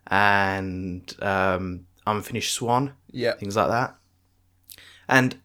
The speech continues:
Speaker 1: a lot of these were really, really good games that people remember very fondly. Um, Journey was great. So that was my first, um, I would say, proper indie title.
Speaker 2: I, I think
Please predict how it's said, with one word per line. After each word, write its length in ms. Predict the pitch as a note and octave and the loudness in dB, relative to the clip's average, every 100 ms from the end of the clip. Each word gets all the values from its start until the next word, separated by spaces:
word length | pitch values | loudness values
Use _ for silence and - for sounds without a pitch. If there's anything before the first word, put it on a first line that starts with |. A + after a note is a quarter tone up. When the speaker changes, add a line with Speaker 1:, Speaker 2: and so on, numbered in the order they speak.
| - | -4
Speaker 1:
a 60 | |
lot 140 | C3+ E3 | 0 0
of 80 | C3 | -2
these 180 | A#2+ | -4
were 100 | A2+ | -4
really, 320 | A#2 C3+ A#2+ G#2 | 0 2 2 -2
really 280 | A2 G2+ | -2 -4
good 200 | F2+ F#2+ | -4 -4
games 400 | - A#2 F#2+ F2 | -2 -2 -2 -4
that 220 | F2+ - _ - | -4 -6 _ -16
people 340 | - F2+ G2+ | -12 -8 -4
remember 360 | G2 G#2 F#2+ F2+ | -4 -4 -6 -4
very 220 | G2 F2+ | -2 -2
fondly. 640 | - A#2+ G#2+ F2+ F#2 F2+ _ _ _ _ - | -4 -6 -4 -4 -6 -10 _ _ _ _ -4
Um, 380 | F#2+ F2+ F2 | -2 -2 -2
Journey 240 | F2 D3 G2+ | 2 2 2
was 140 | F2 | -2
great. 380 | - F2+ E2+ - - _ _ _ _ | 0 0 0 -6 -16 _ _ _ _
So 160 | - C#3 | -4 2
that 80 | G2+ | 2
was 80 | G#2 | 2
my 180 | G#2 F#2 | 0 0
first, 460 | - F#2 F2+ - | 0 0 0 -2
um, 420 | F#2+ F2+ F2 F2 F2 _ _ _ _ - | 0 0 -2 -8 -14 _ _ _ _ 0
I 160 | F#2+ | 2
would 140 | F#2 - | 0 -2
say, 260 | G2 F2 | -2 -4
proper 340 | - - - F#2 | -6 -8 -6 -6
indie 240 | F2+ F2 | -6 -8
title. 540 | - F2+ F2 - - - | -6 -6 -6 -6 -6 -4
Speaker 2:
I, 80 | D3+ | -6
I 80 | G3+ | -6
think 540 | - E3 C3 - | -10 -10 -10 -14